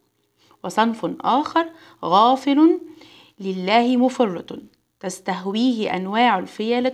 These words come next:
المختلفة، فالقنوات الفضائية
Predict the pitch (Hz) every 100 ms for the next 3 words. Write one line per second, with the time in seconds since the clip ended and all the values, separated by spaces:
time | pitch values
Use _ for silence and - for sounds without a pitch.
0 | 277 277 285 - 226 185 - - _ _
1 | _ _ _ - - - 196 196 226 233
2 | 185 - 165 180 147 165 190 226